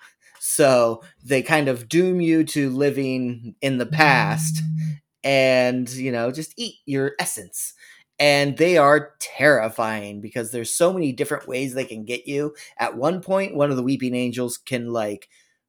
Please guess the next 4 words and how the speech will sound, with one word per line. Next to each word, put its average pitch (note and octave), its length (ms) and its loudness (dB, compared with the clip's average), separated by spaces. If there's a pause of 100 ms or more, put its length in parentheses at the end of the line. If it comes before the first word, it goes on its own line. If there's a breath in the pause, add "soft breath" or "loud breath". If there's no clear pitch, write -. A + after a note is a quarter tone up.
(240)
cu-, - 280 -10 (720)
kind C#3 240 2
of B2 240 0 (380 loud breath)
move D3+ 680 6